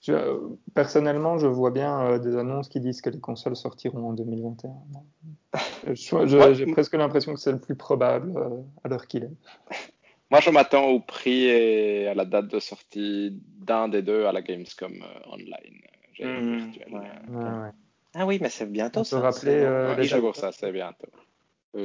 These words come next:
Speaker 2: Euh,
Speaker 1: peux nous
Speaker 2: je
Speaker 1: rappeler les
Speaker 2: veux
Speaker 1: dates, euh, David ?
Speaker 2: Je vais aller vous chercher ça tout de suite. Gamescom deux mille vingt. La Gamescom deux mille vingt, le vingt-sept août,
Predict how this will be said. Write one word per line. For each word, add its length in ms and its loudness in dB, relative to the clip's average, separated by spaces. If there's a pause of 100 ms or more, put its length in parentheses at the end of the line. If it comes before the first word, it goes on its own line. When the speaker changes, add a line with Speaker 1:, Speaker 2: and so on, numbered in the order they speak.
Speaker 2:
Euh, 40 -6
Speaker 1:
peux 80 -6
nous 60 -2
Speaker 2:
je 60 -2
Speaker 1:
rappeler 260 -4
les 60 -6
Speaker 2:
veux 120 -8
Speaker 1:
dates, 220 -16
euh, 320 -10
David ? 220 -14 (640)
Speaker 2:
Je 240 -10
vais 220 -4
aller 220 2
vous 140 -6
chercher 380 -10
ça 220 -10 (160)
tout 120 -12
de 80 -20
suite. 340 -16 (1300)
Gamescom 760 -14
deux 80 -6
mille 200 -8
vingt. 440 -12 (280)
La 100 -10
Gamescom 540 -10
deux 100 -6
mille 200 -8
vingt, 320 -4 (200)
le 120 2
vingt-sept 520 0
août, 80 -14